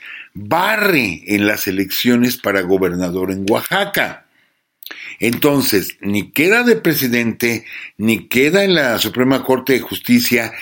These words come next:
ni queda de gobernador de Oaxaca, se queda sin nada Porfirio Díaz. Siendo un hombre tan popular, pero tan popular, se queda sin nada, ¿sí?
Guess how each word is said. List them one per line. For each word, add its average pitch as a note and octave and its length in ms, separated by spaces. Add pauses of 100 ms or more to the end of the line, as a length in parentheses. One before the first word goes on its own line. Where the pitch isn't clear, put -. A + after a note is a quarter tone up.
(180)
ni A#2+ 360
queda F3+ 300
de G3 120
gobernador A#2 640
de C#3+ 80
Oaxaca, A2 680 (160)
se B2 260
queda D3 480
sin C3+ 460
nada F#3+ 440
Porfirio G2+ 440
Díaz. - 500 (520)
Siendo F#3+ 440
un F#3 160
hombre E3 320
tan F#3+ 540
popular, A2+ 580 (300)
pero G2+ 240 (180)
tan F3+ 320
popular, - 540 (640)
se C3+ 260
queda D#3+ 220
sin E3+ 220
nada, F3+ 480 (720)
¿sí? A#2+ 380